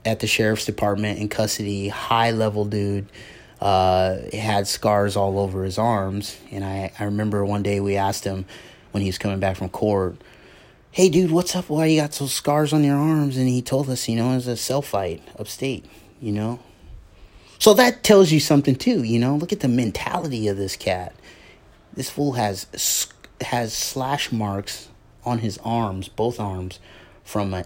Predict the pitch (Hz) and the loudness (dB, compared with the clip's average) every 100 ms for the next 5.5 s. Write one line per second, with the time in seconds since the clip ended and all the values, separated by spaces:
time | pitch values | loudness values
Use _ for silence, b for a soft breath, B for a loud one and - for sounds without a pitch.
0 | - 127 143 139 - 120 117 117 107 104 | -2 0 2 0 0 2 2 0 -2 -2
1 | 104 101 - 87 78 - b b b b | -2 -4 -4 -4 -6 -12 b b b b
2 | _ b b b b b _ - 98 90 | _ b b b b b _ -12 -8 -6
3 | - 98 - 101 87 - - b b b | -4 -6 -2 -4 -4 -10 -18 b b b
4 | b b b b - - - - - - | b b b b -20 -20 -20 -20 -20 -20
5 | - - - 110 123 | -20 -16 -6 -4 -4